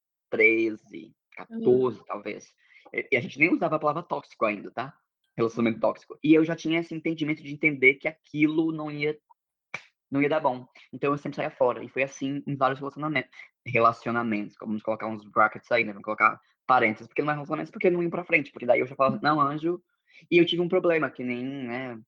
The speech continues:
Speaker 1: menininho L G B T I, tava sempre, eu sempre colocava o trabalho na frente de tudo,
Speaker 2: Uhum.
Speaker 1: pra mostrar pra sociedade que eu era bom, que eu tinha um trabalho, então, sabe? Então, tipo assim, os
Speaker 2: Uhum.
Speaker 1: relacionamentos eu deixava sempre de segundo, em segundo plano, pra mostrar pra sociedade que, tipo, apesar de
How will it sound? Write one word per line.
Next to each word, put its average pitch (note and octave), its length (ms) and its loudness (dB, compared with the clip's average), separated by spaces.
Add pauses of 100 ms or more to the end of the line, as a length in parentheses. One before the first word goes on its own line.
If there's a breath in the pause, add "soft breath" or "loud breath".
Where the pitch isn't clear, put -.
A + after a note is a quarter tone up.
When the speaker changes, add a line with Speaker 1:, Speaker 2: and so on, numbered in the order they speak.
(880)
Speaker 1:
menininho C3 500 0
L C#3 100 0
G C#3+ 100 -6
B D3+ 100 0
T D#3 200 0
I, C#3+ 140 0
tava D3 180 -4
sempre, D3+ 260 -10 (300 soft breath)
eu A#2+ 80 -16
sempre C#3+ 200 -6
colocava D3 320 -2
o - 40 -20
trabalho C3 640 2 (120)
na B2 140 -6
frente - 300 -14
de - 60 -20
tudo, A#2+ 380 -8 (380)
Speaker 2:
Uhum. G3+ 280 -2
Speaker 1:
pra G3 120 0
mostrar A#2+ 220 -4
pra B2 100 -8
sociedade A#2 380 -4
que - 60 -4
eu - 40 2
era A2+ 80 2
bom, A#2 340 0
que A#2 100 -10
eu G#2 40 -10
tinha - 160 -14
um G#2 40 -14
trabalho, A#2 500 6
então, A2 280 -8 (100)
sabe? A2+ 360 2 (360 soft breath)
Então, C#3 220 0
tipo C#3+ 120 -2
assim, C3 140 -2
os G2+ 100 -2
Speaker 2:
Uhum. B2+ 40 -14
Speaker 1:
relacionamentos B2+ 380 2
eu C3+ 60 0
deixava B2+ 280 -4
sempre C#3+ 240 -4
de - 60 -18
segundo, A2+ 400 0 (240 soft breath)
em A#2 60 -20
segundo A2+ 220 0
plano, C#3 280 6
pra C3 100 -2
mostrar C3 180 -4
pra B2 80 -8
sociedade A#2 360 -2
que, B2+ 140 -18
tipo, A#2+ 360 -4 (240 soft breath)
apesar B2 560 4
de A2+ 220 4